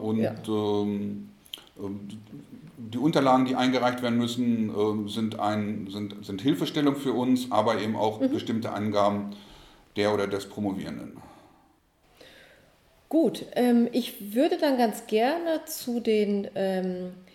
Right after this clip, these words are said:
Speaker 2: zu den Verlängerungsmöglichkeiten kommen. Also da gibt's ja doch eine, gibt's ja doch eine Reihe an Verlängerungsmöglichkeiten, wenn diese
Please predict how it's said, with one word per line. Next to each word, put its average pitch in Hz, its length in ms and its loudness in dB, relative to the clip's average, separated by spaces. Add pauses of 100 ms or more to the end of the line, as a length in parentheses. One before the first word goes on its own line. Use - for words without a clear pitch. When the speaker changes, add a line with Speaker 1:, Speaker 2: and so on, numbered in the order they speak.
(120)
Speaker 2:
zu - 80 0
den 214 100 6
Verlängerungsmöglichkeiten 190 1300 2
kommen. 180 280 -2
Also 190 120 2
da 196 140 4
gibt's 247 200 -4
ja 233 80 2
doch 233 200 0
eine, - 240 -2 (120)
gibt's 240 180 -4
ja 226 60 0
doch 214 140 0
eine 208 180 -2
Reihe 180 280 0
an 220 100 -4
Verlängerungsmöglichkeiten, 226 1600 0 (520)
wenn 233 320 6
diese 214 500 4